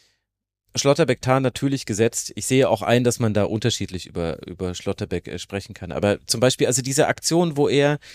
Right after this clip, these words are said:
äh, diese große Chance von Pulisic, wo Tah den Ball dann noch knapp übers Tor abfälscht, die entsteht halt deshalb, weil Schlotterbeck zu gierig auf den Ball rausverteidigt aus der Kette, dann muss er wieder zurück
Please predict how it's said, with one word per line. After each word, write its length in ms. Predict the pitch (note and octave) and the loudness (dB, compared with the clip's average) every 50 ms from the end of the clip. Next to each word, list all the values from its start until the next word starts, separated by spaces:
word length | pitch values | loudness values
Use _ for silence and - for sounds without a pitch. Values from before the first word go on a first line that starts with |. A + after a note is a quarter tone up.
| - - - - | -20 -20 -10 -2
äh, 140 | - A#2+ A#2+ - | -2 -2 -2 0
diese 240 | C3 C3 A#2+ C#3 B2 | 0 2 4 2 2
große 440 | - - G#2+ C#3 E3 F#3+ - - E3 | 2 0 -2 2 2 2 2 2 0
Chance 340 | - - B2 G#2+ G2 - - | 2 2 2 0 0 0 0
von 140 | C3 A#2+ | -2 -2
Pulisic, 640 | - - D3 C#3 B2 G#2+ F#2+ - G2+ F#2 - - F2+ F#2 | -2 -2 -4 -2 -2 -2 -2 -2 -6 -8 -8 -8 -10 -2
wo 340 | G#2 A2+ A#2+ B2+ B2+ - - - | 0 2 4 4 2 0 -2 -4
Tah 380 | - B2+ C3+ C3+ C#3+ C#3 - - | -2 0 2 2 2 0 -2 -4
den 240 | - C#3 C3 B2 | 0 0 0 2
Ball 220 | A2 A#2+ B2 B2+ B2 | 4 2 2 4 2
dann 100 | B2+ B2 | 0 0
noch 220 | B2 A#2 - - | -2 -4 -6 -8
knapp 260 | - - C3+ C#3+ - | -6 -2 -2 -2 -2
übers 280 | A2 G#2+ B2 C3 A#2+ - | -2 -4 -2 -2 -2 -2
Tor 240 | - C3 B2+ - - | -2 -2 -2 -4 -4
abfälscht, 480 | - - - - F2+ F#2+ F#2+ - - _ - - - _ _ - - | -10 -14 -10 -10 -10 -10 -10 -14 -16 _ -20 -20 -20 _ _ -6 -2
die 140 | B2 C3 | 0 0
entsteht 340 | A2+ A#2+ - - C3+ D3+ D#3 | 2 0 2 2 2 2 4
halt 180 | D#3 C#3 A#2 - | 4 4 4 4
deshalb, 400 | C3 D3+ - F#3+ E3+ D3+ _ - | 2 2 4 2 0 0 _ 2
weil 340 | A#2+ A#2 A#2 A#2 A#2 G#2+ - _ _ - | 4 4 4 4 2 0 -2 _ _ -8
Schlotterbeck 720 | - - - C3 C#3 - E3+ D3 - D3 C#3+ D3 - - - _ _ _ _ _ | -6 0 2 2 4 4 4 2 4 2 0 0 0 -6 -20 _ _ _ _ _
zu 540 | - - - - E3 E3+ F#3+ G3+ G3+ F#3 - _ _ _ - | -4 -2 -2 0 -2 -4 -4 -4 -6 -6 -8 _ _ _ -6
gierig 380 | - C3+ E3 F#3 - F#3 E3+ - | -2 2 2 2 2 2 -2 0
auf 180 | - B2 - - | -2 -2 0 0
den 160 | C#3 B2+ A2+ | -2 0 2
Ball 180 | A#2+ B2 B2 | 2 2 2
rausverteidigt 840 | A#2 - G#2 A2+ D#3 F3+ - - E3 - - D3+ C#3+ D3+ E3 D#3 - - | 2 2 4 2 2 2 0 -2 -2 0 2 0 2 2 0 -4 -4 -2
aus 200 | - C3 - - | -2 -2 -2 -2
der 320 | - B2 A#2 A#2 G2+ - - - - | -2 0 0 0 -4 -6 -12 -14 -6
Kette, 400 | - C#3 C3+ - F#3 F#3 G#3 G3+ _ _ _ - | -4 -4 -2 0 -2 -4 -4 -4 _ _ _ 0
dann 200 | - C3 D3 F3 | 0 0 2 2
muss 220 | G3 G3+ G3 - - | 0 0 0 2 2
er 140 | F#3 E3 | 0 0
wieder 180 | E3+ D#3+ D#3+ D3+ | 2 0 0 0
zurück 380 | - - C3+ B2+ D#3+ G3 - | 0 -4 -4 -2 -4 -4 -4